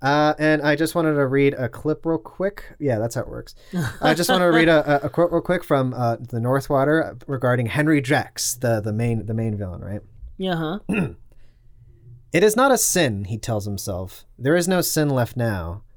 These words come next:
Speaker 1: There is only the blood and the water and the ice. There is only life and death and the gray-green spaces in between. He will not die," he tells himself. "Not now, not ever. When he is thirsty, he will drink his own blood.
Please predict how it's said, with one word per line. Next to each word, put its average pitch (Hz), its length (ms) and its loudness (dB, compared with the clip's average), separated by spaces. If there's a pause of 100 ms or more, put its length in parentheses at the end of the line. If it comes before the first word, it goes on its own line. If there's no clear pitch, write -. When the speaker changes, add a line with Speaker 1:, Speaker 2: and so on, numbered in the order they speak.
Speaker 1:
There 135 100 2
is 143 100 2
only 170 200 2
the 139 100 2
blood 139 340 2
and 131 140 -2
the 123 80 0
water 120 260 2
and 113 160 0
the 104 100 -8
ice. 90 440 -10 (440)
There 156 180 2
is 170 100 2
only 185 320 2
life 165 400 2
and 135 180 -2
death 131 400 2
and 127 160 -4
the 120 60 -2
gray-green 131 500 2
spaces 113 440 -4
in 101 80 -6
between. 101 500 -8 (580)
He 147 120 -2
will 208 140 4
not 220 220 0
die," 113 280 2
he 101 120 -8
tells 95 240 -6
himself. 87 520 -10 (180)
"Not 156 220 2
now, 147 440 2
not 135 240 2
ever. 98 420 -4 (280)
When 123 120 -2
he 156 100 4
is 147 120 0
thirsty, 175 640 0
he - 100 -6
will 123 120 -2
drink 127 240 0
his 127 100 -2
own 123 140 2
blood. 92 360 -4